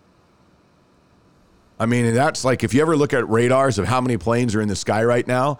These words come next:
like, they, they generally estimate that anywhere in the neighborhood of eight thousand planes at a time are in the air.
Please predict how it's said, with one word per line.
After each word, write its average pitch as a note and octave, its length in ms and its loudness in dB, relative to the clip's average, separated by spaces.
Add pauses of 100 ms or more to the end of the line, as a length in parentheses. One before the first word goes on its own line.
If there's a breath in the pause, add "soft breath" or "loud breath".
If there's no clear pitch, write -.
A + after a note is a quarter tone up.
(260 loud breath)
like, A#2 160 -2
they, B2+ 140 0
they C#3+ 180 0
generally D3+ 560 0
estimate A#2 520 0
that G#2+ 160 0
anywhere C#3+ 420 0
in B2+ 80 0
the A#2 80 0
neighborhood A#2 380 2
of F2+ 140 -2
eight B2 220 -2
thousand A#2+ 540 -2
planes F#2+ 720 -4
at G#2+ 120 -2
a F#2 120 -2
time E2+ 720 -4 (100)
are G2 140 0
in A#2+ 200 0
the G#2 220 2
air. - 240 -6